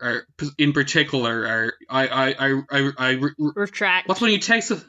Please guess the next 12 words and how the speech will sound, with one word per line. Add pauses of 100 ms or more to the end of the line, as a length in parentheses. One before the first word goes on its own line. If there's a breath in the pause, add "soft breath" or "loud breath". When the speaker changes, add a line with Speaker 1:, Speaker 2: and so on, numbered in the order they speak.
(140)
Speaker 1:
retract,
there
we
go.
I
retract
all
criticism
of
him
targeting
America